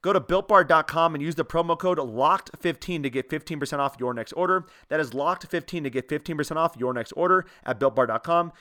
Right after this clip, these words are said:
And check back tomorrow to see who won today's matchup and who will become the best tasting protein bar ever. And you gotta check out the Locked On N F L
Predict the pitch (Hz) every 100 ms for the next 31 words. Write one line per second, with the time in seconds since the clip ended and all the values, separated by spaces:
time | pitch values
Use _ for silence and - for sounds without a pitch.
0 | _ 120 185 180 185 180 185 147 147 151
1 | 196 170 175 151 139 143 156 160 123 151
2 | 156 123 156 101 - _ - 113 143 -
3 | 107 104 101 104 98 107 104 107 110 _
4 | _ _ _ _ - 117 120 107 92 -
5 | _ _ _ _ - 175 147 98 - _
6 | _ _ _ 127 131 190 208 - 180 170
7 | 170 165 135 135 156 156 139 143 143 -
8 | 127 131 - 123 120 -